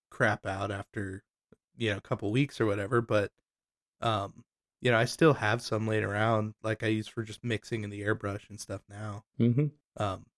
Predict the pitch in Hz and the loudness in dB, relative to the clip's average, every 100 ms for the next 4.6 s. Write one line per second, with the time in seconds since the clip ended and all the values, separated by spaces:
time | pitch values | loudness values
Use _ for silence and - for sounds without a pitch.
0 | _ - 131 123 127 - 120 - - - | _ 2 4 4 2 -2 -6 -4 -6 -2
1 | 120 123 117 110 113 113 107 104 127 _ | 2 4 2 2 2 2 0 -6 -10 _
2 | 110 107 104 101 _ 113 117 117 - 104 | -2 0 -2 -4 _ -2 2 2 2 0
3 | 104 110 - 120 - 101 104 98 107 - | 2 0 0 -6 -4 -4 -4 -6 -10 -10
4 | - - 104 - - | -16 -16 -12 -14 -14